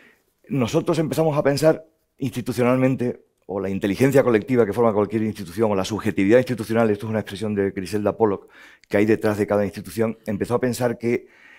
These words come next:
estamos en una zona, eh, ambigua justo cuando la Fundación en dos mil cinco cumplió cincuenta años.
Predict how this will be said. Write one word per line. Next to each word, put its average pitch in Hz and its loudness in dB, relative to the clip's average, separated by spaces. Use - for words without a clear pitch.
estamos 127 0
en 120 -2
una 120 -2
zona, 117 0
eh, 101 0
ambigua 123 2
justo 123 -4
cuando 104 -2
la 98 0
Fundación 95 -4
en 104 -2
dos 98 -2
mil 101 -4
cinco 101 -4
cumplió 95 -4
cincuenta 82 -6
años. 67 -12